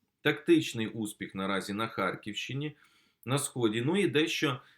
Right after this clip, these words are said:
ми бачимо, реакція, яка відбувається. Вона зараз, е, говорячи про те, що ситуація дуже серйозна, і президент скасовує,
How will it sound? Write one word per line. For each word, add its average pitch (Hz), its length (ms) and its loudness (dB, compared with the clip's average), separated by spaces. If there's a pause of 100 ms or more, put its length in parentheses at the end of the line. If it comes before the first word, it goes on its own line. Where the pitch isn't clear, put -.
(120)
ми 127 80 -2
бачимо, 113 460 0
реакція, 135 500 0
яка 120 280 0
відбувається. 110 920 0 (440)
Вона 117 280 0
зараз, 107 600 -2
е, 104 40 2 (400)
говорячи 107 580 0
про 104 140 -2
те, 104 140 0
що 98 160 -6
ситуація 98 600 -4
дуже 98 260 -6
серйозна, 143 640 -2 (300)
і 110 100 0
президент 117 520 -2
скасовує, 104 760 0